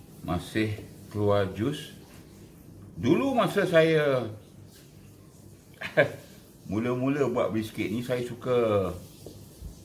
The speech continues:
Okey. Tu dia lagi.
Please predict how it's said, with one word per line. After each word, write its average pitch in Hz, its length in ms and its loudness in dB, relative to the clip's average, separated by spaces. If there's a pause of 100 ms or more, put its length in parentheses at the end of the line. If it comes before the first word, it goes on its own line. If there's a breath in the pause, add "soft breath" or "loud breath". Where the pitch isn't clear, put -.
(840)
Okey. 131 320 0 (1400)
Tu 85 80 -4
dia 87 160 -2
lagi. 90 200 -2